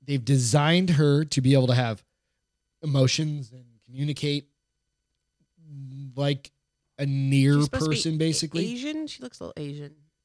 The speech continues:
Speaker 1: I think it's Japanese is
Speaker 2: Yeah.
Speaker 1: where the, where, where she's
Speaker 2: She's out.
Speaker 1: built. So you gotta keep in mind, and you're, we're using she and her and things like this. It's a fucking robot.
Speaker 2: But it's,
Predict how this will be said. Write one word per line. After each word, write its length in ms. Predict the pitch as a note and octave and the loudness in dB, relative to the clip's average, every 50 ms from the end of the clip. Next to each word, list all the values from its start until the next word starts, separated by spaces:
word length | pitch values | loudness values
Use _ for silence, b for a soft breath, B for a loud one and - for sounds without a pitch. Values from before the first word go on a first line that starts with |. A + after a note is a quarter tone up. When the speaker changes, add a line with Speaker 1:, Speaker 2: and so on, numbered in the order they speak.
| _ _ _ _ _ _ - | _ _ _ _ _ _ -2
Speaker 1:
I 60 | F3 | 2
think 180 | - G#3+ G#3+ | 4 4 6
it's 140 | F3 D3+ - | 4 4 2
Japanese 680 | - - D#3+ D3 C#3 C3 - C3+ C3 C3 C3+ C3 A#2 A2+ | 2 2 4 4 4 2 0 0 0 0 0 0 0 0
is 60 | A#2+ - | -2 0
Speaker 2:
Yeah. 100 | E3+ - | 0 0
Speaker 1:
where 180 | B2+ B2+ B2 | 0 0 0
the, 220 | A2+ A#2 A2+ A2 A2+ | 0 0 0 -2 -2
where, 340 | G#2+ A#2 A#2+ A2 G#2+ G#2 - | -2 -4 -4 -6 -6 -8 -10
where 180 | C3 B2 A#2 A2+ | -14 -14 -12 -12
she's 220 | A2 - - A2+ G#2 | -10 -10 -10 -10 -12
Speaker 2:
She's 140 | - E3 D#3+ | -12 -10 -8
out. 60 | D3+ | -6
Speaker 1:
built. 220 | D3+ C3+ - - - _ _ _ _ _ _ _ _ _ _ _ _ _ _ _ _ - - | -6 -8 -10 -14 -20 _ _ _ _ _ _ _ _ _ _ _ _ _ _ _ _ 0 4
So 80 | E3+ | 4
you 100 | F#3 F#3+ | 6 6
gotta 180 | E3+ G3 G3+ G#3+ | 6 6 4 4
keep 180 | - A3+ G#3 | 2 2 0
in 80 | A3 A3 | 2 2
mind, 300 | - A3 G#3 D#3+ C3 C3 | 2 4 4 2 2 0
and 100 | D3 D3+ | 0 0
you're, 220 | D3 D3 D3+ D3+ C#3+ | 0 2 2 2 2
we're 160 | D3+ D3+ D3+ | 2 2 2
using 600 | D3+ D#3 F3 F#3+ G3+ F3 F#3+ E3+ D3 C3+ A#2+ A2 _ _ _ _ _ _ _ _ _ _ _ _ _ - | 4 4 2 2 2 2 2 2 2 0 -2 -6 _ _ _ _ _ _ _ _ _ _ _ _ _ -8
she 800 | - - - - E3+ F3+ F3+ F3+ F3+ F3 F3 E3+ E3 D#3 D3+ C#3+ | -4 -2 0 2 2 4 4 4 4 2 2 2 2 2 2 2
and 100 | C3 B2 | 0 -2
her 640 | A2 - - F3 F3 E3+ E3 D#3+ D#3+ D#3 D3+ C#3+ | -2 -2 0 2 2 4 4 4 2 2 2 0
and 140 | C#3 B2+ A#2 | 0 -2 -2
things 180 | - C3+ B2+ | -2 -4 -2
like 140 | A#2+ B2+ A#2 | -2 -4 -4
this. 160 | - A#2+ - - - | -4 -6 -8 -8 -6
It's 120 | C#3+ - | -2 -2
a 40 | E3 | 0
fucking 360 | - G#3 G3 - F3 D#3+ C#3+ | 2 2 2 2 0 -2 2
robot. 380 | C#3 D#3 D3+ C#3 G#2 E2+ - - | 2 2 2 2 0 -4 -6 -2
Speaker 2:
But 120 | - D4+ | 0 2
it's, 280 | D4 C#4+ C#4 - - - | 2 2 0 -2 -8 -14